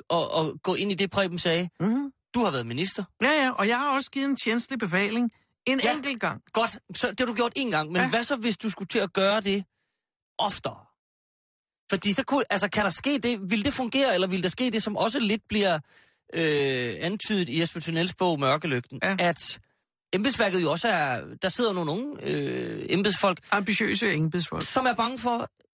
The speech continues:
Speaker 1: ikke at føje en minister, fordi de ved godt, at så bliver de, øh, skudt af departementschefer, og så videre, og så videre, ikke? At, og, og det er ligesom også derfor, man lægger sig. Og så var der, øh, det er jo ikke noget, man kan bevise, men, men Anders Fogh er også blevet anklaget for, at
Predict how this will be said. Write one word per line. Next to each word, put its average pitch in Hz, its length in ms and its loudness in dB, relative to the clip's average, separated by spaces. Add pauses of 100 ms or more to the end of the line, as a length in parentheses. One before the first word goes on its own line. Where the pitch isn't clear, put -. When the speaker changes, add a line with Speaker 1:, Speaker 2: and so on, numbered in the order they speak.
(220)
Speaker 1:
ikke 247 340 2 (180)
at 190 80 -4 (120)
føje 208 440 2 (100)
en 202 140 -2
minister, 185 340 0
fordi 143 220 -6
de 208 140 -2
ved 214 120 4
godt, 180 200 2
at - 80 -2
så 226 80 -2
bliver 226 180 0
de, 214 200 2
øh, 131 360 2
skudt 233 260 -2
af 233 60 -6
departementschefer, 143 880 0
og 127 140 0
så 135 100 -2
videre, 185 160 4
og 202 60 2
så - 100 -6
videre, 127 240 -2
ikke? 262 120 -12 (720)
At, 196 240 -2
og, 190 200 0
og 190 120 -2
det 202 100 2
er 196 40 2
ligesom 196 180 0
også 196 160 0
derfor, 254 240 0
man 165 140 0
lægger 151 240 2
sig. 127 180 -2 (300)
Og 175 80 -2
så 262 100 2 (120)
var 226 120 2
der, 185 280 0
øh, 110 80 -4
det 82 540 -14
er 202 60 2
jo 160 60 2
ikke 143 140 0
noget, 170 140 4
man 131 120 -2
kan 117 240 -2
bevise, 220 420 0
men, 156 240 0
men 143 180 0
Anders 127 180 0
Fogh 190 260 4
er 127 40 4
også 151 160 0
blevet 151 160 0
anklaget 151 360 -2
for, 151 160 0
at 131 220 -4